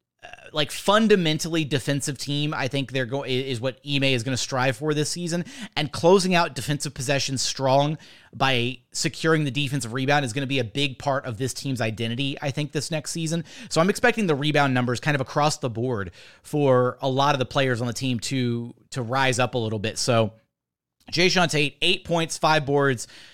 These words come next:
three assists, and a steal. And I'm also gonna go out on a limb here and say thirty-four percent three-point shooting for Jae'Sean Tate as well. That might be pie in the sky. That might be, you know, red tinted goggles, whatever you wanna call it.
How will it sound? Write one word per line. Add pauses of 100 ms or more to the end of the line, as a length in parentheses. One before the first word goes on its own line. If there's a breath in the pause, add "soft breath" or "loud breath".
(300 loud breath)
three
assists,
and
a
steal.
And
I'm
also
gonna
go
out
on
a
limb
here
and
say
thirty-four
percent
three-point
shooting (260)
for
Jae'Sean
Tate (240)
as
well. (420 loud breath)
That
might
be
pie
in
the
sky.
That
might
be,
you
know,
red
tinted
goggles,
whatever
you
wanna
call
it.